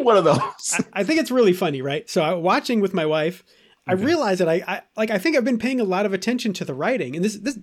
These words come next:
Speaker 2: this is, I think this is a great thing, Jeff.
Speaker 1: Okay.
Speaker 2: When you love something like Star Wars, and when you take an interest in it, it gets you interested in other things. Like, I have become really interested in how these shows are written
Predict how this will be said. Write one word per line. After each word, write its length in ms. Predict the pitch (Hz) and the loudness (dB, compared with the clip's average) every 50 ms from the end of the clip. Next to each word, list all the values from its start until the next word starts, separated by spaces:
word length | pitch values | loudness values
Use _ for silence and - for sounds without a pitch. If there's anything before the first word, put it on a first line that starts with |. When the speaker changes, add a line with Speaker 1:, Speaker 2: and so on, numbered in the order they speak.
| - - | -12 -10
Speaker 2:
this 160 | 240 277 - | -8 -8 -8
is, 100 | 247 220 - _ _ _ _ _ _ _ - - | -10 -14 -16 _ _ _ _ _ _ _ -6 -4
I 100 | 262 294 | -4 -2
think 160 | - 302 254 | -2 -2 -2
this 140 | 262 214 208 | -2 -2 -4
is 80 | 202 | -4
a 40 | 185 | -2
great 220 | 170 170 160 151 | 0 -2 -2 -2
thing, 180 | - 143 120 117 | -6 -10 -10 -12
Jeff. 260 | 120 - - - - _ _ _ _ _ _ _ - | -12 -16 -18 -20 -20 _ _ _ _ _ _ _ -14
Speaker 1:
Okay. 180 | - - - - | -14 -14 -8 -2
Speaker 2:
When 140 | - 180 185 | 0 2 2
you 120 | 180 190 | 2 2
love 260 | 180 185 214 262 262 226 | 2 2 2 2 2 0
something 320 | - 240 208 - 220 180 | 0 0 0 0 -2 -4
like 180 | 160 147 143 139 | -4 -4 -6 -8
Star 240 | - - 131 113 - | -8 -12 -12 -12 -14
Wars, 320 | - - - - - - _ | -16 -18 -18 -18 -20 -18 _
and 160 | - 170 170 185 | -4 0 2 4
when 140 | 196 208 | 4 4
you 80 | 208 214 | 4 2
take 220 | - 269 285 285 | 2 0 -2 0
an 100 | 254 208 | 2 4
interest 480 | 185 202 208 202 - 170 156 - - - | 4 4 4 2 -2 -4 -6 -6 -6 -6
in 100 | 165 160 | -6 -6
it, 240 | 131 113 - _ _ _ _ - - _ _ _ _ | -6 -8 -12 _ _ _ _ -20 -20 _ _ _ _
it 200 | - 190 190 - - | -6 -6 -6 -6 -6
gets 220 | 269 285 - - | -6 -4 -2 -2
you 120 | 294 269 | -2 0
interested 320 | 269 277 - 277 233 - 269 | 0 0 -2 -2 -2 -2 -2
in 80 | 240 | 0
other 180 | 254 247 254 240 | 0 0 0 0
things. 300 | 226 294 294 214 151 - | 0 -2 -2 -2 -2 -4
Like, 140 | 170 143 - | -6 -6 -4
I 140 | 180 202 247 | -2 -2 -2
have 100 | 269 233 | -2 -2
become 260 | 269 247 277 240 208 | -4 -4 -2 -2 -2
really 340 | 190 202 220 226 202 185 175 | -2 -2 0 -2 -2 -2 -2
interested 500 | 196 214 - 220 196 190 - 180 160 156 | -4 -2 -2 -4 -4 -4 -4 -4 -4 -2
in 100 | 156 151 | -4 -6
how 260 | 127 143 151 160 170 | -6 -6 -6 -6 -4
these 240 | 160 180 175 175 - | -2 -2 -4 -4 -4
shows 280 | - 175 156 160 147 | -6 -6 -6 -6 -6
are 100 | 147 131 | -8 -8
written 520 | 127 143 156 175 - 143 131 123 127 147 | -4 -2 -2 -4 -4 -6 -10 -10 -10 -12